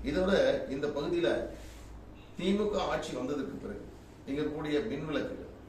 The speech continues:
அதற்கு எல் இ டி பொருத்துகிறோம் என்று சொல்லி, ஏறக்குறைய இந்த பகுதியில் இருக்கக்கூடிய பகுதி முழுவதும் எல் இ டியாக மாற்றி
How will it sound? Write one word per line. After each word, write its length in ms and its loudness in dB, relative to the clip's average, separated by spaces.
அதற்கு 320 -2
எல் 260 -2
இ 40 0
டி 220 0
பொருத்துகிறோம் 420 -2
என்று 160 -8
சொல்லி, 420 -8
ஏறக்குறைய 760 0
இந்த 180 -4
பகுதியில் 760 -2
இருக்கக்கூடிய 500 -6
பகுதி 220 -4
முழுவதும் 600 -2
எல் 200 0
இ 100 6
டியாக 460 0
மாற்றி 520 -4